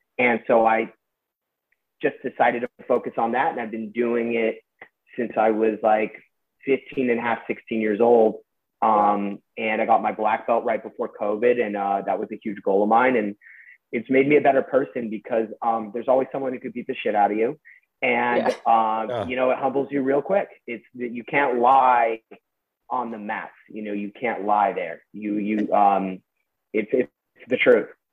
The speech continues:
Speaker 1: you know,
Speaker 3: Ed O'Neill,
Speaker 1: and, um,
Speaker 3: Ed O-, Ed O'Neill
Speaker 1: taught me a
Speaker 3: from,
Speaker 1: lot.
Speaker 3: Ed O'Neill from our show,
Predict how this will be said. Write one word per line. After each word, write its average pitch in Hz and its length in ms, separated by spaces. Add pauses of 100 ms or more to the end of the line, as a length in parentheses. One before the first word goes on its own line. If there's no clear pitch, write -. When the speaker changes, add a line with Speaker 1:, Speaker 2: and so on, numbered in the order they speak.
Speaker 1:
you 113 140
know, 107 80
Speaker 3:
Ed 104 100
O'Neill, 180 460
Speaker 1:
and, 101 100
um, 101 180
Speaker 3:
Ed 185 80
O-, 196 160 (120)
Ed 151 120
O'Neill 160 200
Speaker 1:
taught 175 120
me - 60
a - 40
Speaker 3:
from, - 40
Speaker 1:
lot. 101 180 (460)
Speaker 3:
Ed 147 140
O'Neill 170 300
from 135 200
our 120 220
show, 90 520